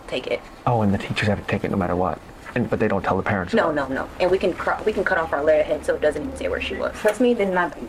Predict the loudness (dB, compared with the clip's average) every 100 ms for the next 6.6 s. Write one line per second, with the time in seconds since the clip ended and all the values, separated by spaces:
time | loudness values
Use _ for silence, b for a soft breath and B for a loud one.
0 | -2 -2 0 0 0 0 -2 0 2 2
1 | 4 2 2 2 2 -2 -2 -4 -6 -6
2 | -8 -6 -6 -8 -12 -10 -4 -4 -4 -6
3 | -4 -2 -2 -4 0 0 0 -6 -10 -8
4 | -4 -4 2 2 2 0 0 0 0 -2
5 | -6 -2 -2 -2 -4 -6 -6 -8 -8 -8
6 | -10 -2 -2 2 0